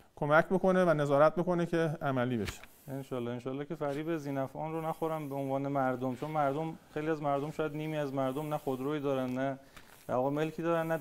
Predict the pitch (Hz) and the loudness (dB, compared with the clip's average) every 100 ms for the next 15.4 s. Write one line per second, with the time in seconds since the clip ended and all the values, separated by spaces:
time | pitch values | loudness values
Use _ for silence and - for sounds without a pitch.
0 | - 143 - 127 - 147 151 123 143 156 | -2 -4 -2 -2 0 0 2 -2 4 8
1 | 220 208 120 127 127 131 131 131 127 139 | 8 8 4 0 -2 0 2 4 4 2
2 | 135 127 123 117 117 117 113 110 147 160 | 0 0 0 0 -2 -4 -6 0 0 0
3 | 131 113 - 139 135 233 233 233 226 196 | -2 -6 -4 -2 2 4 6 8 6 6
4 | 165 175 175 220 226 220 180 208 196 190 | 4 4 8 10 10 10 10 8 8 8
5 | 170 151 165 156 - 196 208 143 135 151 | 6 4 0 0 2 2 2 0 0 0
6 | 147 139 131 127 156 160 170 127 113 - | 0 2 0 0 0 0 -2 -4 -6 -8
7 | 117 113 107 - - - - 180 208 202 | -10 -10 -12 -16 -20 -8 4 6 8 8
8 | 226 233 233 214 175 139 190 175 175 175 | 8 10 10 8 6 6 6 8 8 8
9 | 185 190 220 220 208 190 190 190 208 208 | 8 10 10 10 8 8 8 10 10 10
10 | 208 - 214 190 180 165 202 196 160 175 | 10 10 4 8 8 10 10 10 10 8
11 | 165 160 175 190 175 170 175 190 170 - | 4 4 8 8 8 8 8 8 8 8
12 | 160 151 160 156 156 151 156 185 160 139 | 8 8 8 10 8 8 6 6 6 6
13 | 170 208 214 185 160 185 180 180 202 - | 6 8 8 8 6 6 6 8 6 6
14 | 160 151 143 143 147 139 143 147 139 143 | 8 8 8 6 6 6 4 0 4 4
15 | 180 180 185 185 | 4 6 6 6